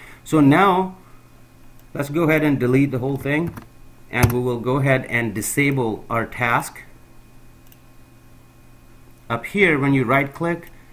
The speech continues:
and go to the properties, you have an option up here, the enable or disable, or you can just right click, and right now we're going to go ahead and do the disable true.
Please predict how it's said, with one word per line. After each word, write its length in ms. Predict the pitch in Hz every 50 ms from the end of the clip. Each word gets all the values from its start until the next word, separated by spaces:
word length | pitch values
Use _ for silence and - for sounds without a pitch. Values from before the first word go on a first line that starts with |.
| - - - - - -
and 200 | - 123 127 113
go 120 | 117 135 139
to 80 | 143
the 100 | 139 135
properties, 560 | 135 - 135 127 127 156 147 156 160 151 131 120
you 100 | 127 117
have 280 | - 120 135 151 151
an 100 | 151 143
option 380 | 131 131 135 135 - - 143 123
up 180 | 90 117 117 -
here, 240 | - 147 143 143 131
the 120 | 113 -
enable 400 | - 120 117 117 117 123 131 131
or 80 | 131 127
disable, 520 | 117 123 123 - 135 135 135 147 151 143
or 140 | - 113 123
you 140 | 123 120 123
can 200 | 120 135 120 120
just 200 | 123 127 123 -
right 240 | 107 110 113 110 -
click, 300 | - 120 113 110 - - -
and 340 | 107 107 110 113 147 151 - - - - - - - - - - - - -
right 240 | - 117 120 107 98
now 140 | 127 123
we're 160 | 117 113 113 110
going 300 | 110 117 113 113 113 -
to 80 | 117
go 160 | 101 110 117
ahead 240 | 117 120 117 110 - -
and 300 | 107 110 107 107 101 95
do 140 | 120 120
the 80 | 117 110
disable 560 | 101 107 101 - 127 123 117 107 101 92 -
true. 420 | - - - 117 120 139 180 180